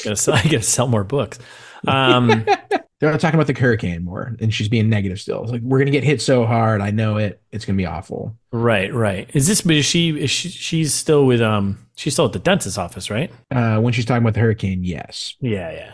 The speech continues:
Speaker 1: Okay. But then
Speaker 2: But,
Speaker 1: she's
Speaker 2: um,
Speaker 1: also like, didn't she, she have some comment about she's dating the boss? She's like, she can't ask her boss to, like, cover it or something like that, which
Speaker 2: Uh, yeah, that's right. 'Cause, 'cause the, the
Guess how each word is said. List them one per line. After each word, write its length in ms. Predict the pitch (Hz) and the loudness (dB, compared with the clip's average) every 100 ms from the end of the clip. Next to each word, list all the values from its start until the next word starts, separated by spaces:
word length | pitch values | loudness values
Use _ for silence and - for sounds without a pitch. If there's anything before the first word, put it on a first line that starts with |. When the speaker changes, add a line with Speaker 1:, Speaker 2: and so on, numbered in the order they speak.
| - | -14
Speaker 1:
Okay. 280 | 107 - 82 - | -12 -10 -12 -6
But 120 | 135 | 0
then 100 | 156 | 2
Speaker 2:
But, 80 | 104 | 4
Speaker 1:
she's 180 | 151 | 4
Speaker 2:
um, 80 | 135 | 4
Speaker 1:
also 200 | 135 151 | 2 4
like, 280 | 131 110 - | 2 0 -2
didn't 160 | 135 131 | -4 -2
she, 240 | 147 127 | -2 -4
she 180 | - 151 | -4 -2
have 140 | 127 | -2
some 160 | - 139 | 0 -2
comment 300 | 123 120 127 | 0 0 2
about 160 | 117 101 | 2 0
she's 180 | 107 | -2
dating 280 | 92 101 107 | 0 0 0
the 80 | 98 | -2
boss? 500 | 92 92 110 - - _ _ | -4 -6 -6 -8 -14 _ _
She's 100 | _ 107 | _ -6
like, 120 | 95 | -6
she 100 | - | -6
can't 220 | - 101 | -6 -4
ask 160 | 98 - | -4 -6
her 80 | |
boss 300 | 87 90 90 | -8 -8 -10
to, 80 | - | -10
like, 120 | 85 | -12
cover 220 | - 90 95 | -10 -10 -8
it 40 | |
or 40 | 95 | -8
something 200 | 110 101 | -8 -8
like 100 | 98 | -8
that, 260 | 104 101 - | -8 -10 -14
which 280 | - - - _ _ _ _ _ _ | -14 -14 -14 _ _ _ _ _ _
Speaker 2:
Uh, 360 | 143 139 139 123 | 0 2 2 2
yeah, 240 | 113 110 - _ | 0 -2 -6 _
that's 220 | 107 - - | -10 -6 -8
right. 160 | - - _ | -8 -14 _
'Cause, 160 | 143 151 160 | -4 -2 -2
'cause 160 | 160 143 | 0 2
the, 220 | 151 139 127 117 | 2 2 0 -4
the 360 | - 123 117 | 0 2 2